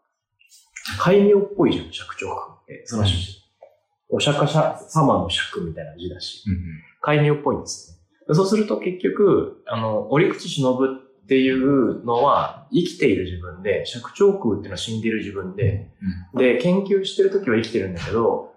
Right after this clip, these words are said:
Speaker 1: 詩を読んでる時っていうのは、あの、知の世界と交信してるんであるっていうことなのかもしれないなと思ってて。
Speaker 2: うん。
Speaker 1: その、そ-、その、それを名乗るモードになるときに全然違う世界にアクセスするための手段として名前があるみたいなことを思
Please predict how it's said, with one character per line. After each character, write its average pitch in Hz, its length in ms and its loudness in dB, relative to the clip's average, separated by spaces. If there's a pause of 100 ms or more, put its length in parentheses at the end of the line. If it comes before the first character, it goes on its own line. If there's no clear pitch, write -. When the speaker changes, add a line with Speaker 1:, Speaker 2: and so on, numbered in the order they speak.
(160)
Speaker 1:
詩 - 240 0
を 170 100 6
読 180 160 6
ん 165 100 4
で 113 80 4
る 92 140 0
時 - 540 -16
っ - 20 -20
て 117 80 -6
い 117 100 2
う 101 40 0
の 113 100 2
は、 110 420 0
あ 101 60 -10
の、 92 180 -8 (540)
知 214 120 4
の 180 100 6
世 113 120 2
界 - 320 -2
と - 400 -2
交 139 140 2
信 135 240 -2
し - 100 -10
て 139 60 2
る 127 120 2
ん 101 100 0
で 90 80 0
あ - 20 0
る - 160 -6
っ - 60 -20
て - 60 -18
い - 20 -16
う - 20 -20
こ - 80 -20
と - 160 -18
な 78 60 -12
の 80 80 -16
か 80 60 -16
も 73 80 -18
し - 120 -6
れ 80 80 -10
な 73 60 -12
い 73 120 -14
な - 60 -18 (100)
と 151 60 -20
思 - 80 -20
っ - 20 -20
て - 200 -14
て。 - 240 -18 (100)
Speaker 2:
う 98 60 2
ん。 87 340 -6
Speaker 1:
そ - 220 -4
の、 101 500 -2
そ-、 - 460 -14 (260)
そ - 260 -2
の、 - 460 2
そ 165 140 -2
れ 180 60 4
を 175 60 4
名 160 120 4
乗 185 120 2
る 151 60 4
モ 120 220 2
ー - 20 -8
ド 120 80 -6
に 123 80 -10
な 127 80 -4
る 120 60 -8
と 101 100 -6
き 98 80 -8
に 90 140 -4
全 117 200 -4
然 113 300 -6
違 117 120 -6 (140)
う 113 60 2
世 117 140 -2
界 101 220 0
に 104 60 -4
ア 101 100 -4
ク - 60 -14
セ - 80 -16
ス - 120 -16
す - 80 -18
る 82 60 -12
た 90 60 -6
め 87 60 -6
の 87 80 -8
手 - 160 -8
段 - 240 -12 (240)
と 113 80 -12
し - 80 -8
て 127 100 0
名 92 140 2
前 95 240 -2
が 85 80 -6
あ 80 40 -10
る 78 100 -16
み - 60 -20
た - 80 -20
い - 20 -20
な - 60 -20
こ - 100 -20
と 85 80 -12
を 80 40 -10
思 87 240 -12